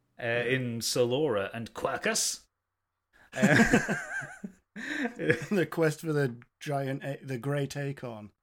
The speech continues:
Speaker 1: Yeah, yeah, yeah. You must, you must stop the great acorn before it destroys all of Rivellon, and all that kind of
Speaker 2: So,
Speaker 1: thing.
Speaker 2: uh, B-, Biggie and Stu, uh, do you,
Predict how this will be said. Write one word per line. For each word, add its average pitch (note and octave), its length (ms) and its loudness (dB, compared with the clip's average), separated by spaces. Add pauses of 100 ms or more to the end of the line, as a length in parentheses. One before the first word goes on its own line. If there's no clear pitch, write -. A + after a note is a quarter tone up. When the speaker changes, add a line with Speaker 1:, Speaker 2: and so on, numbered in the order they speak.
(140)
Speaker 1:
Yeah, F3 300 4
yeah, C3+ 360 6
yeah. C#3 220 2
You G#2+ 120 0
must, B2 180 -4 (220)
you A#2 60 -14
must G#2+ 160 -6
stop - 200 -4
the - 60 -12
great A3 240 6
acorn A3 380 6
before G3 260 0
it - 60 -10
destroys F#3 340 -2
all G#3+ 120 4
of D#3 60 2
Rivellon, C3+ 400 4 (500)
and B2+ 80 -10
all A#2 80 -2
that B2 140 -2
kind G#2+ 160 -6
of A2 40 -6
Speaker 2:
So, A#3+ 160 6
Speaker 1:
thing. - 80 -2
Speaker 2:
uh, A3 140 0
B-, E3+ 380 -2
Biggie A3+ 160 0
and F#3+ 100 0
Stu, E3+ 320 2 (140)
uh, D#3+ 160 4 (140)
do F3+ 100 2
you, A3 360 2